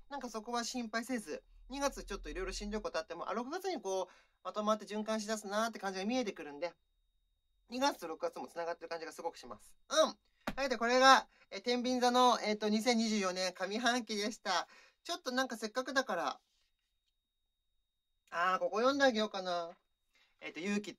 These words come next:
勇気になると思うんで、アドバイスプラスで言います。えー、プロテクション、ガーディアン、盾を下ろすとこなんだけど、過去の恥ずかしい思いや体験があるかもしれません。でも今はもう違います。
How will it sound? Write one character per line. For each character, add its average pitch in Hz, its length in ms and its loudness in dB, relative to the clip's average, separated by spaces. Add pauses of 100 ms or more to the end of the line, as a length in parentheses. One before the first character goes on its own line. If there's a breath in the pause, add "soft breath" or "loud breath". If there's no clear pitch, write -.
(120)
勇 214 200 -4
気 175 120 -16
に 156 60 -12
な 185 100 0
る 196 80 -2
と 165 100 -2
思 160 100 -4
う - 20 -4
ん 143 40 -4
で、 143 60 -2
ア 135 80 0
ド 180 120 2
バ 175 120 4
イ 165 60 0
ス 151 140 -12
プ 175 120 -6
ラ 190 100 2
ス 202 80 -10
で 196 80 -2
言 208 60 2
い - 20 2
ま 233 180 4
す。 - 80 -6 (300 loud breath)
え 185 120 0
ー、 - 40 -2
プ 202 80 -4
ロ 240 140 4
テ 254 160 4
ク 247 60 -10
シ - 80 -2
ョ 254 100 6
ン、 240 40 -2
ガ 254 200 6
ー - 20 4
デ 233 80 -2
ィ 226 60 2
ア 202 60 2
ン、 - 20 -8
盾 214 240 2
を 214 60 8
下 208 60 4
ろ 240 100 2
す 254 120 -6
と 202 100 -6
こ 208 100 -2
な 202 80 -2
ん 185 40 -4
だ 185 60 -8
け 190 80 -8
ど、 208 200 6 (340 loud breath)
過 330 220 6
去 359 140 6
の 269 120 8
恥 220 240 4
ず 240 60 -8
か 269 140 6
し 277 140 -2
い 262 60 4
思 196 340 2
い 190 60 0
や 185 100 2
体 214 260 2
験 247 180 0
が 247 80 4
あ - 20 6
る 254 80 2
か 214 100 -2
も 190 80 0
し 190 120 -4
れ 208 100 0
ま 214 140 2
せ 226 140 0
ん。 - 140 -2
で 233 140 2
も 208 180 4
今 277 200 6
は 226 140 10
も 247 180 8
う - 20 0
違 240 360 2
い 240 40 2
ま 277 160 4
す。 - 100 -16